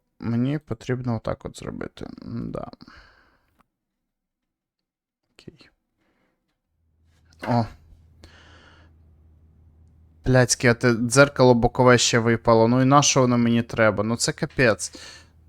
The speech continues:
Бачите отут? Воно мені взагалі не потрібне. А в мене, блядь, на гарячу кнопку.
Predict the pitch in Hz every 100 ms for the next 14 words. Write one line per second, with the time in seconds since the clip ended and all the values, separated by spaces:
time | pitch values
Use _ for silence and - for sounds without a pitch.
0 | _ _ _ _ _ _ _ 117 131 175
1 | - 113 107 107 - - _ - 120 135
2 | 139 127 120 120 135 156 156 123 120 127
3 | - 226 175 120 - - - 123 160 202
4 | 165 156 156 135 147 165 170 - 151 147
5 | 139